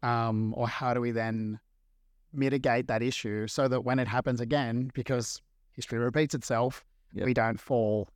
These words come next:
Speaker 1: uh, to the same issue. And
Speaker 2: And so there's an example of, of using those breaks or failures to try and understand how you can improve the processes to make sure you don't end up there again.
Speaker 1: And look, and I've been blessed.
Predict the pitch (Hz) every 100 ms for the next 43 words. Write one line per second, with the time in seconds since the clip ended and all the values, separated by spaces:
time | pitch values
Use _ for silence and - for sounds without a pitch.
0 | _ - 107 104 107 107 113 107 101 -
1 | - - _ _ _ _ _ 123 127 -
2 | - 120 139 143 147 131 117 127 156 92
3 | 101 92 92 - 101 101 110 107 110 98
4 | 95 104 107 92 - - 110 110 - -
5 | - - - 101 101 92 - _ _ _
6 | _ - 92 98 92 123 175 - - _
7 | _ - 95 113 107 104 101 92 - 101
8 | 101 90 95 92 - 98 92 - 104 95
9 | 92 - 101 - 73 - 131 175 - _
10 | - - 117 123 - 127 117 117 113 113
11 | 104 - 98 92 92 - - _ _ -
12 | 135 127 147 147 147 120 98 95 -